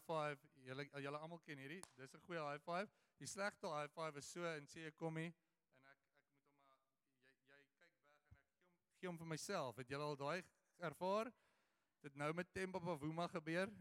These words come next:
met 'n, met, met 'n paaltjie, maar dan die tweede ding, ons doen baie keer die, as 'n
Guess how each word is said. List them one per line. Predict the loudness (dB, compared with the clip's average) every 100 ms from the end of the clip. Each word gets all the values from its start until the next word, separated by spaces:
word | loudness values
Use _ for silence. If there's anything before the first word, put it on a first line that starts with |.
| -8
met | -6 0
'n, | 2 2 0 -8 _ _ _ _ _
met, | -14 -12
met | -10 -10
'n |
paaltjie, | -2 -2 0
maar | -2
dan | -2
die | -4
tweede | -2 -2 0
ding, | 0 0 -4 -8 _ _
ons | -4 -2
doen | -2 -2
baie | 0 0
keer | 0 0
die, | 2 0 0
as | -4
'n | -6